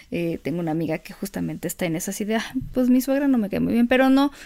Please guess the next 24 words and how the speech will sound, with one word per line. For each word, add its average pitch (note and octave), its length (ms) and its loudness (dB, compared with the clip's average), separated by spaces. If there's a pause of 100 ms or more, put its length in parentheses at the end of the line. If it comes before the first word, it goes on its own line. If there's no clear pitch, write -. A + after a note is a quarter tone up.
(240)
no C4+ 220 6
es C4+ 140 2
como A#3 260 2
algo G#3+ 240 0
tan G#3 240 0
terrible, G3+ 340 -2
pero A3 220 -2
hay, G#3+ 200 -2
sí - 240 -8
hay - 100 -6
cosas B3 360 -4
que - 140 -8
pueden G#3 320 0
destrozar F3+ 640 -2
una G#3 180 0
familia, F3 460 -2
una G3+ 160 2
pareja, F3 680 -2 (440)
si - 180 4
no A3+ 140 4
se C4 160 4
saben A3+ 880 2
trabajar A3 680 -4
bien. D4 200 -4